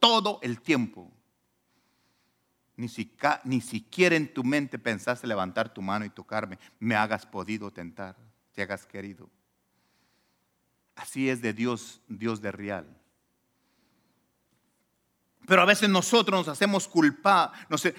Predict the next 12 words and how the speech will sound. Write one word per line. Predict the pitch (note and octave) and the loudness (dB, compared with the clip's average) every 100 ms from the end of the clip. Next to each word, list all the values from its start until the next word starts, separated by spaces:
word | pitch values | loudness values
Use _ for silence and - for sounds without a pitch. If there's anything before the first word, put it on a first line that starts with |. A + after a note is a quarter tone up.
| - | -4
nos | D#3 D3 | 0 0
hacemos | - G#3 G3+ F#3 | 2 2 2 0
como | - E3 D#3+ | 0 -2 -2
que | - C#3+ - - _ - | 0 -2 -2 -16 _ 2
por | F#3+ F#3 | 4 6
nuestro | G3 - F#3+ E3 E3 | 6 4 4 2 4
pecado, | D3+ - G3+ G3+ D#3+ | 0 4 4 4 4
por | E3+ | 2
lo | D#3+ - | 2 2
que | F3 | 0
nos | D#3 - | 0 -2
equivocamos, | D3+ - D3+ C#3 - F#3 D#3 | -8 -4 -4 -2 0 0 0